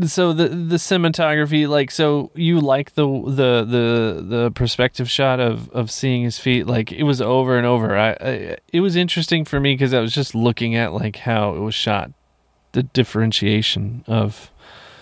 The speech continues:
how they were trying to get you to know that it was the, the killer, besides the music, of course, which was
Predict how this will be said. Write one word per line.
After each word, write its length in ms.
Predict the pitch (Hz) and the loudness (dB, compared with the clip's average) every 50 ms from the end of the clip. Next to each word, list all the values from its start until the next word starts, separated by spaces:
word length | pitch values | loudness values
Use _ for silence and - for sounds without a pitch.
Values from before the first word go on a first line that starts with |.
| - - - - - _ _ _ _ _ _ - | -20 -20 -20 -20 -20 _ _ _ _ _ _ -2
how 120 | 131 123 113 | 0 0 2
they 100 | 110 107 | 2 0
were 80 | 104 | 0
trying 320 | 101 113 113 113 110 107 104 | 0 0 0 2 2 2 0
to 80 | 104 | -2
get 240 | 113 117 104 - - | -2 -4 -4 -4 -4
you 60 | 110 101 | -4 -4
to 100 | 101 98 | -2 -2
know 400 | 104 107 107 110 107 107 107 104 | -2 -2 0 0 0 0 0 -2
that 160 | 110 - 98 98 | -2 -4 -4 -6
it 120 | - - | -6 -6
was 160 | 82 104 107 | -8 -10 -8
the, 260 | - 85 82 69 65 - - | -6 -6 -6 -8 -8 -8 -4
the 140 | 120 113 | -4 -4
killer, 420 | 107 - - 120 110 104 104 101 110 | -2 -2 -2 -2 -2 0 -2 -2 0
besides 480 | 139 156 - - 185 175 160 139 127 120 | 0 0 0 2 2 2 0 0 -2 -4
the 60 | 117 | -4
music, 500 | 110 117 117 113 113 113 107 107 - - | -2 -2 -2 -2 -2 -2 -4 -4 -4 -6
of 100 | 104 107 - | -8 -8 -8
course, 380 | - 98 95 87 - - - | -6 -6 -6 -4 -6 -6 -6
which 160 | 120 - - - | -6 -4 -2 0
was 180 | 117 110 - | 0 -2 -2